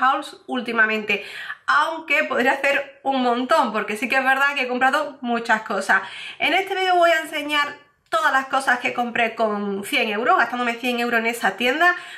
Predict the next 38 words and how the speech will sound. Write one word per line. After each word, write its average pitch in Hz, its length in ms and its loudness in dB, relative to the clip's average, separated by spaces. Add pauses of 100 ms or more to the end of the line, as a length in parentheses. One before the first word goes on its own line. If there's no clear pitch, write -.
(120)
una 254 180 0
tienda 254 300 0
que 202 240 -2
ya 220 120 0
sabéis 233 200 2
que 226 120 -4
me 208 80 -4
encanta, 262 460 0
que 202 180 -4
siempre 220 400 -2
compro, 277 420 2 (220)
que 269 120 -2
sí 339 100 -2
que 349 60 2
es 330 60 4
verdad 302 240 4
que 294 60 0
algunas 269 300 2
veces 269 260 -2
me 254 240 0
envían, 240 720 0
eh, 240 400 2
alguna 247 480 2
que 247 80 -4
otra 214 240 0
cosa, 240 280 0
cosa 233 200 -6
que 233 80 0
agradezco 214 480 2
muchísimo 240 540 -2
porque - 200 -6
así 220 140 -6
también 226 240 2
tengo 220 240 -6
contenido 254 520 0
en 226 60 2
el 220 120 0
canal, 214 300 0